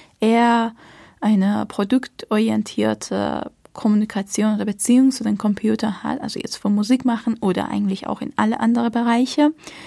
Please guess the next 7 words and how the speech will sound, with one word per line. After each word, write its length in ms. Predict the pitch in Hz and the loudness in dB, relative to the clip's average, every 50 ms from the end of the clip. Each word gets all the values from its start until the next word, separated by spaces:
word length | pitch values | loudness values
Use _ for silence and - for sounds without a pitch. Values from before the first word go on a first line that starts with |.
| - - - - - | -20 -20 -20 -12 -4
Und 180 | - 220 214 202 | 0 2 2 2
damals 560 | 208 220 208 214 226 240 233 247 240 233 233 - _ - | 2 2 2 2 2 4 4 2 2 0 -4 -8 _ -12
sowas 640 | - 190 233 220 233 226 226 226 220 220 - - - | -4 2 2 4 4 4 2 0 0 -2 -4 -2 0
wie 280 | 202 196 196 202 196 196 - - | 2 2 2 2 0 -4 -8 -18
zum 180 | - - - | -14 -10 -8
Beispiel 340 | - - - - - - 190 | -6 -6 -6 -6 -4 -4 -4
Soundmonitor 1080 | 180 - - 202 208 226 240 247 254 254 254 254 254 - 254 247 247 254 254 262 285 269 | -2 0 0 2 2 4 4 4 4 4 4 2 2 0 0 2 4 4 2 2 0 -4